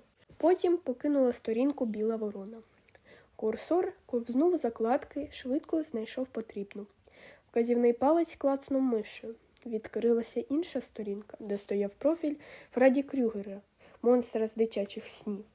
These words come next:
Червоно обгоріле лице, капелюх, рукавички з гостряками замість пальців. Жінка обрала саме таку картинку, бо мала дещо спільне зі страхопудом.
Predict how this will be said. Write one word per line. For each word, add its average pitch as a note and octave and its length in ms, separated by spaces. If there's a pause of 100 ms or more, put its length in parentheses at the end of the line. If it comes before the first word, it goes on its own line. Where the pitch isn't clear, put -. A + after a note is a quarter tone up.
(360)
Червоно A3 440
обгоріле G3+ 520
лице, A3 640
капелюх, A3 760
рукавички A3+ 640
з B3 40
гостряками A#3 680
замість G#3+ 340
пальців. G#3 480 (760)
Жінка D#4+ 280
обрала D4+ 360
саме D4+ 260
таку D4+ 280
картинку, B3 600
бо A3+ 140
мала A#3 340
дещо A#3 300
спільне A3 480
зі G#3 100
страхопудом. G3 800